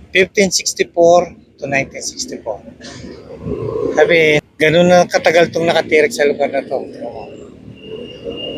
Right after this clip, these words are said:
Sabi, no? Lumaluwal talaga, oh. At nandito siya dito sa Pasig River Esplanades. Yan. Ayan yung tulay, oh. Kasi yun yung papunta dun sa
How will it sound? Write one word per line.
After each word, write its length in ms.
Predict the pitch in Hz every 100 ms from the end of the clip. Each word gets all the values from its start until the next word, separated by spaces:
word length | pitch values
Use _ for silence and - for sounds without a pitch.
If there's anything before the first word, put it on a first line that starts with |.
| 127
Sabi, 320 | 120 165 147
no? 160 | 147 139
Lumaluwal 640 | 139 147 151 156 160 170 160
talaga, 480 | 160 170 170 147
oh. 80 | 143 _ _ _ _ _ _ _
At 160 | - 143 151
nandito 320 | 147 143 -
siya 160 | 147 127
dito 240 | 131 147
sa 240 | 123 117
Pasig 320 | - 120 - 127
River 400 | 120 113 117 110
Esplanades. 800 | - - 110 104 101 - - - - _ _ _ _ _ _ _ _ _ _ - 95 - 117
Yan. 400 | 107 107 101 - 120
Ayan 320 | 123 127 127
yung 80 | -
tulay, 400 | 117 113 107 101
oh. 60 | - _ - - - - - - -
Kasi 240 | 135 139 135
yun 240 | 147 143
yung 40 | 131
papunta 320 | - 139 143
dun 320 | 139 208 180
sa 560 | - 165 180 196 208